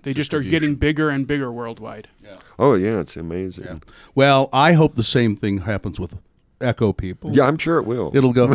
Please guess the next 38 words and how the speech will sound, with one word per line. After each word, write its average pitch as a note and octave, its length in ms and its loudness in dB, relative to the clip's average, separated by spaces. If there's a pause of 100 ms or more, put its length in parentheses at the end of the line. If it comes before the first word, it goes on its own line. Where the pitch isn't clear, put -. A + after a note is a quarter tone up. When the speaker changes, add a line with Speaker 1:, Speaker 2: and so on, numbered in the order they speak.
(140)
Speaker 3:
<laughs> - 140 4
Speaker 2:
But, B3 340 2
but G#3+ 220 2
let's G#3+ 160 4
go G#3+ 160 2
back E3+ 300 2
to, B2+ 480 4
uh, A2 460 0
the A2 180 -2
Beaver G#2+ 280 0
trilogy. C#3+ 540 -4 (220)
Speaker 3:
Well, D3+ 120 0
you F#3 140 -2
know, F#3 120 2
one C#3+ 200 2
thing C#3 120 2
Speaker 2:
It's B2 100 0
Speaker 3:
ab- G#2 80 -6
Speaker 2:
translated. C#3 720 4
It's - 180 2
gone A#2 380 2
Speaker 3:
Well, C#3 340 6
Speaker 2:
worldwide. E3 460 2
Speaker 3:
there's B2+ 240 2
an, A#2 160 -2 (480)
a G#2+ 100 0
theme D#3 480 2
that G#2 160 -2
goes F#2 280 0
through G2 160 -4
that. E2+ 180 0
There's F2+ 200 0
a, F2 100 -2
a F2+ 140 -6
music G2+ 600 -2
thing D2 420 -6
that's D2+ 300 -10
the, - 320 -10